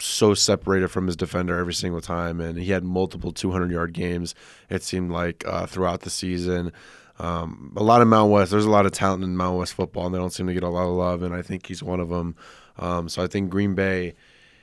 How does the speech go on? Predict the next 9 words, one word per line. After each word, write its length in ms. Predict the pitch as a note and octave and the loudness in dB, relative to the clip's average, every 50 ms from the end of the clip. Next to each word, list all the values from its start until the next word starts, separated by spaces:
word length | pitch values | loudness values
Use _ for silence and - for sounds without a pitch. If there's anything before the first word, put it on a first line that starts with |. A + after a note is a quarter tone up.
| _ _ _ _ _ _ _ _ _ _ _ | _ _ _ _ _ _ _ _ _ _ _
will 320 | - G#2 F#2 A2+ C3 D3 C#3 | -14 0 6 8 10 10 10
he 100 | C#3 C3+ | 10 8
be 160 | A#2 B2+ C3 | 10 8 8
a 60 | A#2+ | 8
Davante 420 | A#2+ A2+ G#2+ A#2+ B2 A2 - A2+ | 8 6 6 6 4 4 4 6
Adams? 320 | A2+ A2 A2+ B2 B2+ A#2 G#2+ | 6 8 8 8 6 6 6
I 140 | G2+ G#2+ G#2+ | 6 6 6
don't 160 | G#2 G2+ G2 | 6 4 4
know. 360 | G2+ G2+ G#2 A#2 B2+ C#3 | 6 6 6 6 6 4